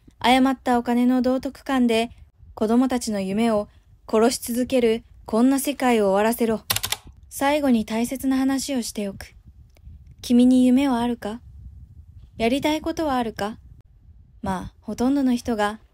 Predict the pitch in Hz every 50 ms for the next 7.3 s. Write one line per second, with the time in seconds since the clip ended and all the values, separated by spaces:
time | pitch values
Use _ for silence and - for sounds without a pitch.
0 | - - - 220 214 - 208 190 180 180 185 214 240 240 - 262 - 220 - 233
1 | 233 240 226 226 196 202 196 196 208 214 202 - - _ _ - _ _ _ -
2 | - - _ - - 214 220 240 240 - 285 269 262 247 240 - - 233 214 208
3 | - 190 185 185 196 202 - - _ _ _ _ _ _ _ _ _ _ _ -
4 | _ - 226 233 247 269 269 277 285 277 294 285 277 262 233 226 226 226 233 -
5 | _ _ _ _ _ - 262 262 262 254 240 - - 208 - - 208 233 247 262
6 | 262 247 277 302 - - 277 247 - 226 202 196 - 185 - 233 220 208 190 190
7 | 190 190 202 196 -